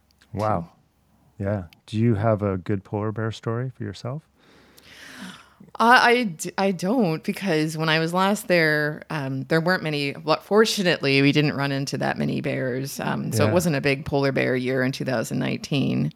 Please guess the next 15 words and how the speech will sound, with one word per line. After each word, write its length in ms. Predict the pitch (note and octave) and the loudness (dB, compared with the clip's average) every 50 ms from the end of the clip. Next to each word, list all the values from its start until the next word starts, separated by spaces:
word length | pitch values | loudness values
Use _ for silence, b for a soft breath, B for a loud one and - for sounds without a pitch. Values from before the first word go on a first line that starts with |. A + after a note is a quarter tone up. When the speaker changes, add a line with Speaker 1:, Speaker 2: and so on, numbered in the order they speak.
| b b b b | b b b b
Speaker 2:
We 80 | - D3 | -8 -6
saw 280 | - - C#3+ C#3 C3+ | -4 -4 -4 -2 -4
a 40 | C3+ | -6
few, 380 | - - - C3+ C3+ C3 C3+ C3 | -8 -6 -6 -6 -4 -4 -6 -8
but 400 | C3 - - - - - - - _ _ _ - | -8 -10 -12 -12 -14 -14 -16 -16 _ _ _ 0
there 120 | D#3 D#3 | 2 4
ha-, 260 | F3 F#3 E3+ D#3+ - - | 6 8 8 8 6 4
there 140 | - D3+ D3 | 2 0 0
have 340 | E3 E3 E3+ D#3 D#3 D3+ C#3+ | 0 0 2 2 2 2 0
been 160 | - C#3+ D3 | -4 -4 -4
incidents 480 | C#3+ C#3+ C3+ - - - D3+ D3 - - | -4 -4 -6 -8 -8 -8 -8 -8 -8 -8
with 160 | C#3+ D3 D3+ - | -8 -8 -6 -6
bears, 520 | C#3 C#3+ E3+ E3 C#3+ C#3 C#3+ C3+ C#3 - | -4 -4 -4 -4 -4 -4 -4 -6 -6 -6
and 280 | - - - - - - b b b b b b b b b b | -6 -6 -6 -6 -8 -10 b b b b b b b b b b
basically, 600 | - - - - - - - C3 - - D#3+ F#3+ | -8 -6 -6 -8 -12 -10 -10 -8 -8 -8 -12 -14